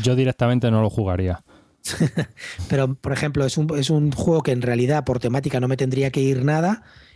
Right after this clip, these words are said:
Speaker 2: y me parece bastante bien implementado y luego mezcla un poco, bueno, no, en realidad no es deck building. Deck building es una parte ínfima del juego, ¿no? Pero está muy bien, muy
Speaker 1: Sí,
Speaker 2: bien,
Speaker 1: mira,
Speaker 2: muy divertido para jugar en solitario.
Speaker 1: ve,
Speaker 2: Para mí
Speaker 1: aquí,
Speaker 2: de mis preferidos.
Speaker 1: aquí es lo que te comentaba yo antes del deck building games, ¿ves? Aquí sí que le veo integrado,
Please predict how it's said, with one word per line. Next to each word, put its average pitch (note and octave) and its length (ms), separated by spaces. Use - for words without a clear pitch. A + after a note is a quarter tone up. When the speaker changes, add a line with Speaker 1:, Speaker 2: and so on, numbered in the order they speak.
Speaker 2:
y D3+ 120
me B2+ 120
parece B2+ 340
bastante C3+ 400
bien C#3+ 120
implementado C#3+ 640
y F3+ 80
luego C#3 320
mezcla C#3 340
un C#3 60
poco, C#3+ 240
bueno, C3 240
no, B2+ 120
en B2 60
realidad A#2+ 280
no D3+ 80
es C3+ 100
deck C3 260
building. A#2 360
Deck D3+ 160
building D#3+ 280
es E3+ 160
una D3 160
parte D#3 320
ínfima D3+ 420
del G#2+ 100
juego, G#2+ 340
¿no? D#3+ 160
Pero A#2 280
está C3+ 340
muy C3 380
bien, G#2 340
muy C3+ 120
Speaker 1:
Sí, C3+ 160
Speaker 2:
bien, C#3+ 100
Speaker 1:
mira, C3 160
Speaker 2:
muy A#2+ 60
divertido C#3 320
para C#3 120
jugar C3 220
en C3 60
solitario. A#2+ 420
Speaker 1:
ve, - 40
Speaker 2:
Para C3 160
mí C#3 60
Speaker 1:
aquí, C#3+ 120
Speaker 2:
de D3+ 60
mis - 140
preferidos. A#2+ 540
Speaker 1:
aquí A#2+ 200
es E3 80
lo F#3 100
que D#3 80
te C3 100
comentaba B2 380
yo C3 60
antes B2 180
del A2 180
deck G#2 120
building G2 300
games, F#2 200
¿ves? C#3+ 220
Aquí A2+ 260
sí E3 200
que C3+ 140
le B2 80
veo A#2 220
integrado, G#2 460